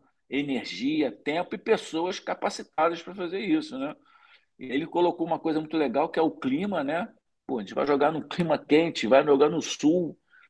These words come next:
Tu imagina jogar no sul com chuva, né? Aí com aquele gramado sintético ainda. <laughs> Quer dizer, é complicado, não é simples, não é? A coisa é simples. O cara tá na televisãozinha, na caixinha lá, vendo o jogo, aí pá, esse cara não tá correndo, esse cara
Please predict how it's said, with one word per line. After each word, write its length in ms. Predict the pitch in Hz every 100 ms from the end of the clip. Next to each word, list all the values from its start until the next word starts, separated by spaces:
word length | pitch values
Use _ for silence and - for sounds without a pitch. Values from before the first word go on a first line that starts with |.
| _
Tu 80 | -
imagina 400 | - 202 220 226
jogar 240 | 202 190
no 80 | 202
sul 240 | - 226
com 140 | - 214
chuva, 640 | - 185 277 208 135 110 - _ _ _ _ _ _
né? 180 | - 190
Aí 160 | 185
com 140 | 185 180
aquele 240 | - 202
gramado 400 | 202 185 175 208
sintético 680 | - 196 - 202 208 - -
ainda. 340 | 175 214 170 - - - - _ -
<laughs> 500 | - _ _ - _
Quer 160 | -
dizer, 320 | 170 160 117 - - - - _ -
é 140 | - 180
complicado, 760 | - 208 240 302 - 214 175
não 80 | 151
é 40 | 196
simples, 640 | - 226 254 - 131 110
não 200 | 113 117
é? 300 | 127 123 117
A 40 |
coisa 240 | 127 160 262
é 40 |
simples. 220 | 269 196
O 40 | 180
cara 140 | 214
tá 160 | - 214
na 120 | 214
televisãozinha, 1000 | 220 208 175 175 135 180 190 170 196 202
na 100 | 170
caixinha 480 | 160 156 - 185 160
lá, 160 | 165 165
vendo 300 | 156 160 151
o 40 |
jogo, 380 | 139 175 196 -
aí 80 | -
pá, 400 | - - - 156
esse 160 | 170
cara 200 | - 175
não 80 | 185
tá 120 | 185
correndo, 540 | 175 165 165 202 202 185
esse 140 | -
cara 220 | 190 185